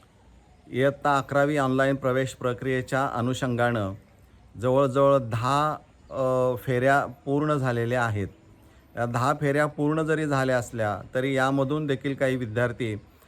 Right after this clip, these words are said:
प्रवेशापासून वंचित आपणाला पाहायला मिळत आहे. त्याची कारणं अतिवृष्टी असेल, पूर असेल किंवा अन्य काही कारणं व्यक्तिगतसुद्धा असू शकतात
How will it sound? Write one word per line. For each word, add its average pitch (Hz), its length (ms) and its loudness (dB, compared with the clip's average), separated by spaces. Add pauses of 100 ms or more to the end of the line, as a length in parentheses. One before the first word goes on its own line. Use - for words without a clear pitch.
(140)
प्रवेशापासून 143 720 0
वंचित 131 420 -2 (180)
आपणाला 123 420 -2
पाहायला 113 380 -2
मिळत 101 320 -4
आहे. 110 160 -2
त्याची 117 300 -6
कारणं 127 320 0
अतिवृष्टी 123 520 -4
असेल, 120 300 -4
पूर 127 300 -6
असेल 117 420 -2 (480)
किंवा 160 380 2
अन्य 147 300 2
काही 156 220 0
कारणं 135 500 2
व्यक्तिगतसुद्धा 127 840 -2
असू 131 240 -6
शकतात 127 440 -4